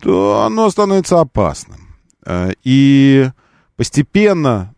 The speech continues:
э, то там, то здесь, в Европе, мы слышим, э, голоса, причем они идут из, э, из той части на-, населения, которая,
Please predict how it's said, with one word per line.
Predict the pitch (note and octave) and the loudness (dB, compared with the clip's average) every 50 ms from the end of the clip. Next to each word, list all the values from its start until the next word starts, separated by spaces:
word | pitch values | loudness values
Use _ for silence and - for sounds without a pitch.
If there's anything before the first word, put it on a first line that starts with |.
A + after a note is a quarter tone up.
| _ - | _ -12
э, | F2+ F#2 F#2 F2+ | -10 -8 -8 -6
то | - A2 A#2 | -4 -4 -4
там, | - - F3+ F#3 F3 D#3+ - | 0 2 2 2 2 0 -2
то | - B2+ | -4 -4
здесь, | A#2 A2+ B2 D#3+ E3+ D3+ - | -4 -2 0 0 0 0 0
в | A2+ | -2
Европе, | A2+ B2 A#2+ B2+ C3+ A#2+ - A2+ A2 | -4 -2 0 0 0 0 -2 -4 -4
мы | A#2 C3+ D3 C#3 B2+ A#2+ | -2 0 0 0 0 -2
слышим, | G#2 - B2+ C3+ A#2+ - A#2 G#2 F2+ - _ _ _ _ _ _ _ - | -2 -4 -4 -4 -2 -2 -4 -4 -6 -8 _ _ _ _ _ _ _ -8
э, | - F2 G2 | -6 -4 -2
голоса, | F#2 A2 A2+ A2+ A#2 A2+ - - F3+ F#3 E3+ | 0 0 2 2 0 0 -2 0 0 0 0
причем | A#2 - - - A#2 | 0 -2 -4 -2 0
они | A#2+ B2+ B2+ B2 | 0 0 0 0
идут | A2+ A#2+ A2+ - - | 0 0 -2 -2 -6
из, | - A#2 A#2 A2 - - - - | -6 -4 -4 -4 -4 -8 -10 -6
э, | G2+ G2+ G2+ F#2+ F#2+ F#2 E2+ D#2 D2 - _ _ _ _ _ _ _ _ _ _ _ _ _ _ _ _ _ - - _ - | -4 -2 0 0 0 0 -2 -6 -10 -18 _ _ _ _ _ _ _ _ _ _ _ _ _ _ _ _ _ -20 -20 _ -10
из | A2+ G2+ - | -10 -10 -6
той | - D3+ C#3+ B2+ | -2 -2 -2 -2
части | - - B2+ A#2+ A2+ - - - G#2+ G#2 G2 - _ | -2 0 0 0 -2 -2 -4 -4 -4 -4 -4 -8 _
на-, | - F2 F2 F2 F2 B1 | -14 -12 -10 -10 -8 -8
населения, | - G#2 G#2 - - A#2 B2 D3+ F3 F3 E3 C3+ A2+ G2+ | -6 -8 -6 -4 -2 0 2 2 2 2 0 -2 -4 -2
которая, | - - F#2+ - - A#2+ A2 A2 G#2+ G2+ F#2+ | -2 -4 -4 -2 0 0 0 0 0 -2 -4